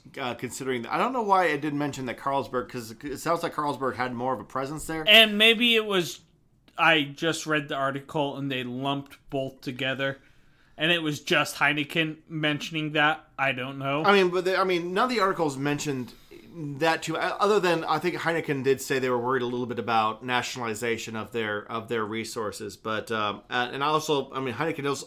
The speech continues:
Speaker 1: is also pulling out. Uh, it was the third largest brewer in Russia, but, uh, only two percent of the company's sales. So
Speaker 2: not a big deal for them to pull out.
Speaker 1: Um,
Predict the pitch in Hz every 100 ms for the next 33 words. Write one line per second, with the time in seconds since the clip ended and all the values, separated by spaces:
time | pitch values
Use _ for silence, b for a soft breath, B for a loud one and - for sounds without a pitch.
0 | - 143 156 151 - 151 143 135 135 -
1 | B B B B 123 123 151 165 156 131
2 | - 208 214 208 151 - 175 147 143 139
3 | 151 147 - 120 135 127 127 127 117 104
4 | - _ - 170 180 - 214 202 - 151
5 | 131 127 123 - 110 107 76 - - _
6 | _ _ _ _ _ _ _ - b b
7 | b - 120 101 92 - b b - 156
8 | 175 180 170 151 160 156 156 151 135 -
9 | 135 127 123 120 - 127 107 104 - b
10 | b b b 147 139 131 131 127